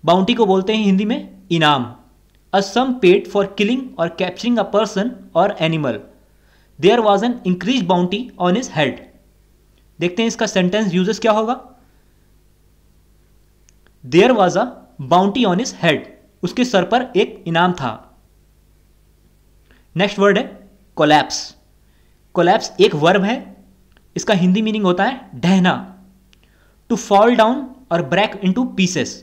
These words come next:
suddenly, अचानक ढह जाना या टुकड़े टुकड़े हो जाना।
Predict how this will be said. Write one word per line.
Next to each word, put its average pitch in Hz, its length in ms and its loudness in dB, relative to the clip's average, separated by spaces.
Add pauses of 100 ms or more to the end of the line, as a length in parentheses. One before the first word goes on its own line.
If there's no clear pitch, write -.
(340)
suddenly, 160 480 0 (680)
अचानक 185 460 0
ढह 214 160 4
जाना 208 280 0 (280)
या 185 80 0
टुकड़े 202 300 0
टुकड़े 196 240 0
हो 165 160 0
जाना। 123 320 -4